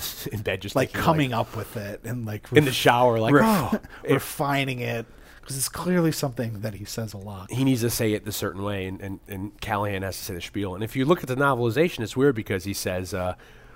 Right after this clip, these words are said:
Speaker 1: "Was it five or six? Regulations say five." Hammered down on an empty, uh, chamber he's talking about in his revolver. Uh, n-, uh, "Only not all of us go by the book."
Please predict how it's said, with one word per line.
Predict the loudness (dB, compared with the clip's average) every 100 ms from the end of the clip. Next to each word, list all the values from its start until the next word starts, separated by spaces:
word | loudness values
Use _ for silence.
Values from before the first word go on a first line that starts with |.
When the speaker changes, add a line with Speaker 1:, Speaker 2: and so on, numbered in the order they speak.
| -14 -2
Speaker 1:
"Was | 0 0
it | -4
five | 4 6 8 4
or |
six? | -2 -2 -2 -2
Regulations | -2 0 2 0 0 -4 -2
say | -2
five." | -2 0 2 2 -2
Hammered | -4 -4 -4 -2
down | -2 -2
on | -2
an | -6 -6
empty, | -8 -8 -8 -8 -8
uh, | -8 -6
chamber | -6 -6 -6
he's | -10
talking | -10 -10 -10
about | -10 -10
in | -12
his | -12
revolver. | -6 -2 -2 -4 -12 -16 -20 -20 -8
Uh, | -2 0 0 0 0 -4 -12 -20 -20 -20 -8
n-, | -8
uh, | -4 -4 -2 -2
"Only | 0 2
not | 2 0 2
all | 2
of | 2
us | -2
go | -4
by | -2 -2
the | -4
book." | -4 -6 -8